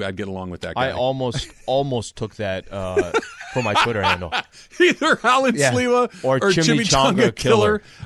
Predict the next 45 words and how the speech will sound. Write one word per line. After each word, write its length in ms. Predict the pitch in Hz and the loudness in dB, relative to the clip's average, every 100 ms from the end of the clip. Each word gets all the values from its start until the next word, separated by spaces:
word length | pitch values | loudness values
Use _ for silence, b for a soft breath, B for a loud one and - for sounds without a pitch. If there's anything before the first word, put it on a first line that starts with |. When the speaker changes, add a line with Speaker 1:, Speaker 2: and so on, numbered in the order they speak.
| - | -2
Speaker 1:
Uh, 240 | 156 147 | 2 4
Trav, 360 | 135 180 160 135 | 2 2 2 2
you 120 | 156 | 0
had 520 | 151 147 131 120 113 | 2 2 4 0 -2
tacos 480 | - 175 185 202 165 | -4 0 2 0 0
dorados 580 | - 131 143 165 165 - | 0 2 2 2 0 0
de 280 | - 117 120 | -6 -2 -2
papa. 400 | - 123 85 - _ _ _ _ - | 0 -2 -4 -10 _ _ _ _ -12
Speaker 2:
Oh, 100 | 110 | -6
wow. 220 | 107 101 - | -6 -6 -8
Speaker 1:
Okay, 280 | 95 - - | -4 -4 -6
so 140 | _ 98 | _ -10
there 160 | 92 | -8
you 80 | 98 | -8
go. 160 | 90 80 | -10 -10
That's 260 | 95 98 | -10 -8
what 120 | 117 107 | -6 -4
I 60 | |
had. 280 | 101 117 120 | -4 -4 -6
Uh, 240 | 101 95 - | -8 -10 -8
it 140 | 127 | -6
was 160 | 117 - | -6 -8
delicious. 540 | 131 120 120 113 90 | -8 -6 -6 -6 -8
It 60 | 120 | -6
was 80 | 101 | -4
muy 240 | 123 139 | -4 -4
delicioso 840 | 107 117 117 113 107 104 101 87 - B B | -6 -6 -6 -6 -8 -8 -10 -12 -14 B B
is 160 | - 98 | -10 -6
what 160 | 104 95 | -6 -6
I 20 | |
know 200 | 95 90 | -6 -6
for 120 | 85 | -10
sure. 220 | - 95 | -10 -10
Speaker 2:
I 20 | |
want 140 | 123 135 | -6 -6
a 20 | |
Speaker 1:
Um, 120 | 147 | -6
Speaker 2:
photo 260 | 104 107 87 | -6 -10 -10
of 100 | 82 | -12
it. 120 | 85 | -12
What's 180 | 104 - | -14 -16
it 40 | |
say 120 | - 110 | -14 -12
again? 320 | 107 107 120 - b b _ - | -12 -16 -18 -20 b b _ -2
Speaker 1:
Uh, 300 | 120 113 | 2 4